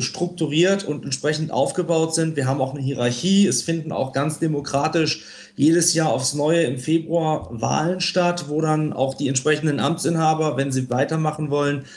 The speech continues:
sich demokratisch zur Wahl stellen, gegebenenfalls halt auch, äh, Gegenkandidaten haben. Aber, äh, wir sind also weit davon entfernt, wirklich dort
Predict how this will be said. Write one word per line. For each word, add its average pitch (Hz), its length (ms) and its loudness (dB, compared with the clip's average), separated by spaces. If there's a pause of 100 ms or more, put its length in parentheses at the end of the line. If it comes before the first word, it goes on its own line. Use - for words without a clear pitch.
(120)
sich - 320 0
demokratisch 147 720 0
zur 127 200 0
Wahl 120 200 0
stellen, 208 480 2
gegebenenfalls 143 680 -4
halt 139 140 0
auch, 135 300 0
äh, 135 340 0 (280)
Gegenkandidaten 160 920 0
haben. 139 260 0 (400)
Aber, 147 680 0
äh, - 20 -6
wir 131 140 2
sind 151 200 2
also 131 340 0
weit 139 260 0
davon 175 340 -2
entfernt, 147 520 -4
wirklich 147 340 -4
dort 139 320 2